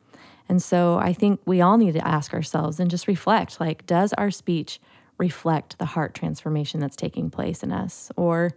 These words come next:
you know, to, on the other side, maybe there's not a lot of heart transformation happening and your speech is reflecting that.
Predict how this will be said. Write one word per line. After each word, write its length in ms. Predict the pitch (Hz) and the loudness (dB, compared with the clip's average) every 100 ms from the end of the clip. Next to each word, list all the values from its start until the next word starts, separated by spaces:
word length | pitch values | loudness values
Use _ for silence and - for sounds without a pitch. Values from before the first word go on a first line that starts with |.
| - - - - - _ | -10 -20 -20 -20 -20 _
you 120 | - | -4
know, 300 | 160 156 180 175 - - | -2 -2 -2 -6 -14 -10
to, 100 | 175 | -4
on 140 | 165 | 0
the 100 | 170 | 4
other 180 | 196 214 | 4 4
side, 460 | 175 151 147 143 - - _ _ - | 2 0 0 -2 -8 -14 _ _ -4
maybe 200 | 160 165 | 0 2
there's 180 | 180 180 | 2 2
not 180 | 175 175 | 2 2
a 40 | |
lot 200 | 170 170 | 4 2
of 60 | 165 | 2
heart 240 | 170 175 | 0 -2
transformation 640 | - 165 156 165 160 156 165 | 0 -2 0 0 0 0 -2
happening 720 | 151 151 - 160 147 151 - | -2 -2 -2 -4 -2 -4 -4
and 400 | 156 151 151 156 | -2 -2 -2 -4
your 180 | 156 151 | -4 -4
speech 440 | - 160 151 - | -4 -4 -4 -4
is 120 | 151 | -6
reflecting 580 | 151 143 151 160 - - | -6 -8 -8 -8 -6 -4
that. 360 | 175 90 202 | -4 -4 -6